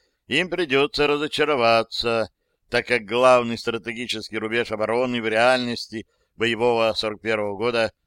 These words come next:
проходит по второй линии Уров и включает в себя Летичевский, Остропольский, Новоград-Волынский и Коростенский Уры. Конец примечания.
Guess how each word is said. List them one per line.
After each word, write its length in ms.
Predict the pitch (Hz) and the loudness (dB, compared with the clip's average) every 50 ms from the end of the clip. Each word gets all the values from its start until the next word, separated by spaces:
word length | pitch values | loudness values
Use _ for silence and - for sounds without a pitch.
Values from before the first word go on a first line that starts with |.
| _ _ _ _ | _ _ _ _
проходит 540 | _ - 117 - - 170 180 165 165 160 - | _ -4 -4 2 4 4 4 4 4 0 -2
по 160 | _ 131 127 | _ -4 -2
второй 300 | - - 131 131 131 127 | 0 0 0 2 2 0
линии 340 | 123 127 123 120 113 110 107 | 0 -2 -4 -4 -4 -6 -6
Уров 420 | 113 127 151 175 170 165 151 - - | -4 -2 0 0 2 2 0 0 -4
и 80 | 107 110 | -10 -12
включает 580 | - - - 110 107 - - 120 117 110 101 | -12 -12 -12 -10 -8 -4 0 0 0 0 -2
в 60 | - - | -6 -10
себя 400 | - 95 90 113 135 156 156 - _ _ _ _ _ _ _ _ _ _ - | -14 -4 0 2 2 2 2 -2 _ _ _ _ _ _ _ _ _ _ -6
Летичевский, 1000 | 113 123 139 135 - - 98 - - 156 180 185 156 - - - 165 156 139 - _ _ _ _ _ _ _ | -2 0 0 -2 -2 -8 -14 -8 -4 -4 -2 -2 -4 -8 -8 -6 -6 -6 -6 -8 _ _ _ _ _ _ _
Остропольский, 1200 | - 131 143 - - - 107 104 - _ 123 151 170 165 147 - - - 139 151 143 131 110 - _ _ _ _ _ - | 0 0 2 2 -2 -4 -6 -6 -6 _ 0 0 0 0 -2 -6 -12 -10 -8 -8 -6 -6 -8 -10 _ _ _ _ _ -4
Новоград-Волынский 1120 | 107 127 131 135 135 135 135 131 117 - 143 120 127 147 170 175 170 - - - 139 143 | -2 0 0 2 2 4 4 4 2 2 -2 -2 -2 -2 -4 -4 -6 -8 -8 -8 -8 -10
и 300 | 143 - 151 165 175 - | -6 -4 -4 -4 -4 -2
Коростенский 1000 | - 143 135 127 120 107 - - 123 123 123 123 123 - - - 117 120 113 - _ _ _ _ _ | -2 -2 -2 -2 -2 -4 -6 -4 -4 -4 -4 -4 -6 -10 -12 -12 -12 -12 -12 -14 _ _ _ _ _
Уры. 500 | - 107 113 113 107 104 95 92 87 - _ _ _ _ _ _ _ _ _ _ _ _ _ _ _ | -14 -10 -8 -8 -8 -8 -10 -12 -14 -16 _ _ _ _ _ _ _ _ _ _ _ _ _ _ _
Конец 340 | _ - 135 131 127 117 - | _ 0 0 2 2 -2 -2
примечания. 720 | - 110 113 117 127 123 - - 95 82 73 69 64 62 | -6 -8 -8 -8 -6 -8 -8 -10 -10 -12 -12 -16 -20 -20